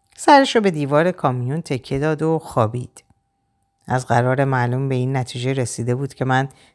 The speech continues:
تهدیدی به شما نمیام یا شاید خیلی خسته بود. نمی‌تونست با تکانهای وسیله نقلیه مبارزه کنه تا بیدار بمونه. وقتی ترس دوباره مثل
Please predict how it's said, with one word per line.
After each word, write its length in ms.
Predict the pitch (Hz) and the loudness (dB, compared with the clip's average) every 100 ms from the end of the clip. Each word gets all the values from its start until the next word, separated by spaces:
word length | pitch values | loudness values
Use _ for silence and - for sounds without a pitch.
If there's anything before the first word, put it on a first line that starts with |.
| _ | _
تهدیدی 500 | 320 285 254 311 294 | 2 4 4 0 0
به 100 | 175 | -2
شما 360 | - 131 123 170 | -4 -4 -2 -2
نمیام 560 | 180 156 117 131 - _ - | -2 -2 -6 -10 -14 _ -10
یا 120 | 131 | -8
شاید 360 | 123 131 135 135 _ _ _ | -2 2 2 0 _ _ _
خیلی 400 | - 311 294 170 | 0 4 6 4
خسته 460 | - 123 117 - 117 | -2 -4 -6 -8 -10
بود. 300 | 107 - _ _ _ _ _ _ _ _ _ - | -10 -14 _ _ _ _ _ _ _ _ _ 0
نمی‌تونست 580 | 339 277 - 160 147 - | 4 4 4 2 2 0
با 140 | 143 | 0
تکانهای 680 | 139 139 - 135 123 139 139 | 0 -2 0 0 0 0 0
وسیله 500 | 135 127 - 127 123 | 2 0 -2 -2 0
نقلیه 500 | 127 123 120 - 127 | 0 -2 -4 -6 -4
مبارزه 580 | 127 120 123 120 117 131 | -4 -2 -2 -4 -4 -6
کنه 260 | - 123 | -4 -4
تا 160 | 120 127 | -4 -6
بیدار 440 | 120 120 123 120 | -6 -2 0 0
بمونه. 460 | 120 123 123 123 - _ _ _ _ _ _ _ _ _ _ _ _ - | -2 -4 -6 -8 -12 _ _ _ _ _ _ _ _ _ _ _ _ -4
وقتی 320 | 127 - 127 | -4 -2 -4
ترس 460 | - 127 131 - - | 2 2 2 -2 -2
دوباره 380 | 120 120 123 | 0 0 -2
مثل 440 | 127 131 - 127 | -2 -4 -4 -2